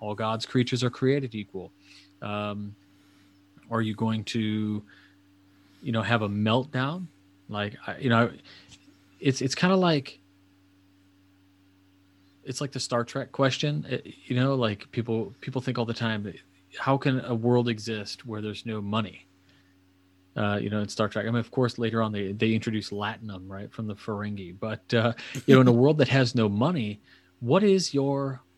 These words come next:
Speaker 1: motivation to do? And that is interesting. Like,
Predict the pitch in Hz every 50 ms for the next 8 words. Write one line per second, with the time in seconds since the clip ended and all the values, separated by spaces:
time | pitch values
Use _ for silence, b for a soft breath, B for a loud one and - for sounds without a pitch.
0 | _ _ - 120 113 143 165 151 117 123 139 147 - - 135 120 117 113 - 123
1 | 117 113 143 180 156 - - _ _ _ _ _ _ _ _ _ B B B B
2 | B B B B _ - 127 131 131 127 - - - _ _ _ _ _ _ _
3 | _ - 151 127 123 131 143 147 139 - _ _ _ _ _ _ _ _ - 143
4 | 127 113 139 170 - 139 120 - - 104 98 101 98 101 92 - -